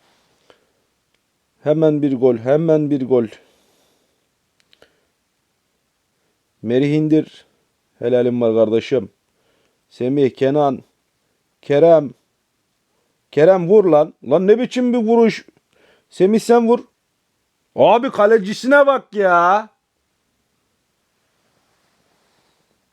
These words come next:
Bizimki kör topal gibi anasını satayım. Bizimki tutmasın, adamınki takır takır tutsun. Böyle şans mı olur ya? Orkun açtın. İsmail gene Uğurcan.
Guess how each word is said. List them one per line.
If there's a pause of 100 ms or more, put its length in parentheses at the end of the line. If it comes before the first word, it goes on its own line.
Bizimki
kör
topal
gibi
anasını
satayım.
Bizimki
tutmasın,
adamınki
takır
takır
tutsun.
Böyle
şans
mı
olur
ya? (440)
Orkun
açtın. (1000)
İsmail (280)
gene
Uğurcan.